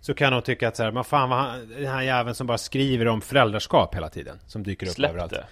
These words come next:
Speaker 1: Ja, släpp det där nu. Gå vidare.
Speaker 2: Ja.
Speaker 1: Eh, gör någonting annat.
Speaker 2: Ja, men så skulle jag också kunna känna. Alltså, måste man ha en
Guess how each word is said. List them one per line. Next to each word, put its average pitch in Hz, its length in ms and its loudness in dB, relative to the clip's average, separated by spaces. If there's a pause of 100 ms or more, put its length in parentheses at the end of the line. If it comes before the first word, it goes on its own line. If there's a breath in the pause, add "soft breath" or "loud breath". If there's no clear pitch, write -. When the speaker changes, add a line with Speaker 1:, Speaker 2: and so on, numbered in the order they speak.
(120 loud breath)
Speaker 1:
Ja, 110 260 2
släpp - 320 0
det 92 60 -8
där 82 120 -4
nu. 71 80 -12 (120)
Gå 120 100 -4
vidare. 117 440 2
Speaker 2:
Ja. 98 220 -6 (520 soft breath)
Speaker 1:
Eh, 98 440 -2
gör 117 100 0
någonting 110 240 -2
annat. 107 340 -8 (540)
Speaker 2:
Ja, 113 100 2
men 107 80 -2
så 117 140 0
skulle 139 200 -2
jag 101 80 4
också 143 200 -8
kunna 147 200 -2
känna. 90 360 -6 (100)
Alltså, 95 360 -4 (480 soft breath)
måste - 480 -4
man 131 300 2 (1600)
ha 101 540 2
en 98 260 -4